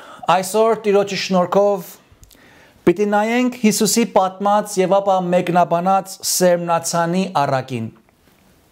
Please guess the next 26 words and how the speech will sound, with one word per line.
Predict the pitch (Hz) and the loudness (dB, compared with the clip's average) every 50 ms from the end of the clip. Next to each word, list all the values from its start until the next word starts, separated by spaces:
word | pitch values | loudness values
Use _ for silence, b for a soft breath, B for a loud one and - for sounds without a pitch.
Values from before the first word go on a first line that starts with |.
| _ _ _ _ _ - - _ - - B B B B B B | _ _ _ _ _ -20 -20 _ -20 -20 B B B B B B
Եվ | B 180 196 208 | B 0 2 2
այսօր | 208 202 - 240 247 247 | -2 -4 -2 -4 -4 -4
պիտի | - 214 - 220 214 | -4 -6 -2 0 0
ունենանք | 208 196 190 196 202 208 208 208 - | 2 2 2 2 2 2 0 -2 -6
միայն | 196 196 190 202 190 - | -2 0 0 0 0 2
դրա | 175 185 190 - | 2 0 0 0
առաջին | 170 165 170 180 175 170 - 196 180 156 | -2 -2 -2 -2 -4 -2 -2 -2 0 0
մասը, | 131 113 110 - - - 117 123 - _ B B B B B B B B B | 0 -2 -2 -4 -6 -8 -8 -10 -12 _ B B B B B B B B B
իսկ | B 156 139 - - - | B -2 -2 -2 0 0
Տերոջի | 185 185 190 185 190 170 | 2 2 2 0 0 -8
շնորհքով | - - 185 170 160 - 175 175 175 180 175 175 - - | -2 0 0 0 0 2 0 2 2 0 -2 -6 -12 -6
և | - 143 139 | -6 -6 -2
Տերոջի | 139 165 170 170 175 185 | 0 0 0 0 -2 -2
կամքով | 180 170 170 165 - - 175 170 147 | 0 0 0 0 -2 -2 -2 -2 0
հաջորդ | 151 170 165 196 202 196 196 156 | -2 -2 0 0 -2 0 0 -2
անգամ | 139 131 135 143 143 147 156 160 B B B B B B B B | -4 -4 -4 -4 -4 -4 -4 -6 B B B B B B B B
պիտի | - 170 165 185 175 | 0 0 2 2 2
նայենք | 170 170 165 160 160 165 170 143 135 | 2 2 0 0 -2 -2 -2 -4 -4
երկրորդ | 139 143 170 175 170 - 127 120 - - | 0 2 2 2 2 -2 -6 -6 -6 -6
մասին։ | - - 117 - - - - - - _ _ _ _ _ _ _ _ _ _ B B B B B B B | -10 -8 -6 -6 -6 -8 -10 -12 -16 _ _ _ _ _ _ _ _ _ _ B B B B B B B
Այսօր | - 160 190 185 - 262 285 285 | 0 0 0 0 -2 -4 -4 -4
պիտի | 285 - 277 254 | -6 -10 -8 -8
սերտենք | - - 233 226 214 220 233 240 247 240 240 | -2 0 0 0 0 2 0 0 0 2 0
և | 220 202 190 | 0 0 2
հասկանանք, | 190 196 196 - - 202 196 196 190 170 156 - - - b b b b b b b b | 0 0 0 -2 -4 -2 -2 0 -2 -2 -4 -8 -12 -18 b b b b b b b b
թե | - | 0